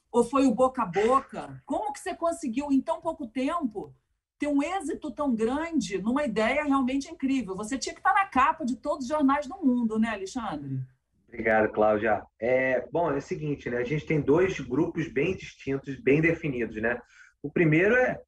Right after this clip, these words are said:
Speaker 2: são vinte e dois por cento da população que estão devendo essas contas, né?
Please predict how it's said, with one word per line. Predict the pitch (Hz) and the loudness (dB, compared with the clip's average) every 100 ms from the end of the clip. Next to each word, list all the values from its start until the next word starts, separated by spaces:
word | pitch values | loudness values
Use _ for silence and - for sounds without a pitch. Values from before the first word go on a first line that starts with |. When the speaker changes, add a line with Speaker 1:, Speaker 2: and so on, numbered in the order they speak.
| _ | _
Speaker 2:
são | _ 185 175 | _ -2 -2
vinte | 143 143 254 - | -2 -2 -4 -4
e | |
dois | 151 160 156 | 2 2 2
por | - 147 | -4 -8
cento | - 156 151 | 0 0 2
da | 143 | -2
população | 143 143 147 135 - 143 156 | -2 -2 0 -2 -2 -6 -6
que | - | -8
estão | - 165 | -6 0
devendo | 185 127 135 160 139 110 98 - | 0 2 0 0 0 -2 -6 -12
essas | 110 110 | -10 -10
contas, | - 120 139 143 110 | -8 -2 -2 0 -2
né? | 107 131 | 0 0